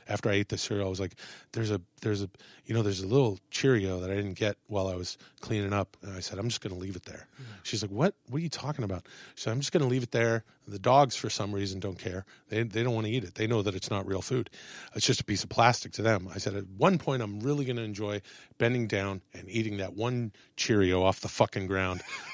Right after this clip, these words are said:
Speaker 1: like a piece of
Speaker 2: <laughs>
Speaker 1: shit." And there was, there was, up until about, uh, two or three weeks ago, there was boxes in the cupboard.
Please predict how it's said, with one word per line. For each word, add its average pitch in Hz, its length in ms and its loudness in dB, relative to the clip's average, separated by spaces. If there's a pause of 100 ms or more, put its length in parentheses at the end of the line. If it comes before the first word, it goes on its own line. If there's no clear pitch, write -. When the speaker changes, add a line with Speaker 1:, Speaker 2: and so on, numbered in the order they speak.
Speaker 1:
like - 140 10
a - 20 -6
piece 339 260 8
of 214 100 6
Speaker 2:
<laughs> 175 80 8
Speaker 1:
shit." 101 280 4 (440)
And 120 380 10 (680)
there 156 220 12
was, 147 260 10 (120)
there 147 200 12
was, 139 280 10
up 180 180 12
until 185 500 10 (460)
about, 143 680 8 (260)
uh, - 80 -2 (200)
two - 220 4
or 202 60 10
three 170 300 8
weeks 131 300 6
ago, 110 280 6
there 113 200 6
was 110 300 4 (540)
boxes 131 640 8
in 117 60 8
the 104 80 6
cupboard. 104 480 6